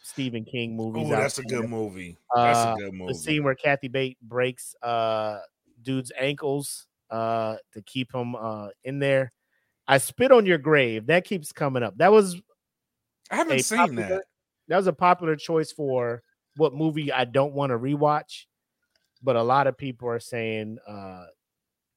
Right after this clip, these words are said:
Speaker 1: "Bro, I don't know." I, I seen it once, and it was a long time ago, and it was like, I don't know. Like, I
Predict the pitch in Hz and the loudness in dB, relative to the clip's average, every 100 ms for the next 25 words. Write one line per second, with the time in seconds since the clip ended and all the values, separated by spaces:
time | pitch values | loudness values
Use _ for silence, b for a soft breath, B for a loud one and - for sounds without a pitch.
0 | _ _ _ 127 110 98 113 127 110 104 | _ _ _ -12 -10 -6 -4 -4 -4 -10
1 | 107 - 170 196 190 - 285 226 143 139 | -12 0 4 6 4 4 6 6 4 2
2 | 151 117 - 156 180 156 147 165 175 165 | 2 2 -2 -2 0 2 4 6 4 2
3 | 160 151 139 147 147 139 135 131 127 117 | -2 0 0 2 2 2 -2 0 0 0
4 | 110 _ _ _ _ _ _ _ _ - | -4 _ _ _ _ _ _ _ _ -8
5 | 120 107 107 _ _ _ 196 220 214 277 | -6 -6 -12 _ _ _ 6 6 8 6